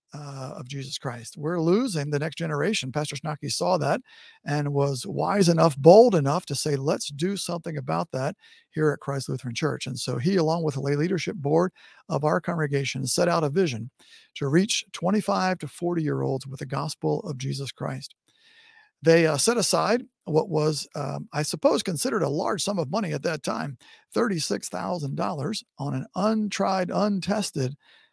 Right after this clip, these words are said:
new worship service. They said, "Here you go, you got it." And they gave that to,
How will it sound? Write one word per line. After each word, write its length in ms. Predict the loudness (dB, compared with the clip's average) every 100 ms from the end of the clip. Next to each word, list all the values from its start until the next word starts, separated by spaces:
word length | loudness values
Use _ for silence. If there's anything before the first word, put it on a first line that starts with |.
| _
new 280 | -2 4 6
worship 400 | 6 4 2 -2
service. 540 | 0 0 0 -6 -10 -12 _
They 100 | -6
said, 200 | -2 0
"Here 180 | 2 2
you 100 | 2
go, 200 | 2 0
you 160 | 0 -2
got 240 | -2 -2
it." 140 | -4 -6
And 180 | -6 -4
they 200 | -2 -4
gave 300 | -2 -2 -2
that 240 | -2 -2 -4
to, 240 | -4 -6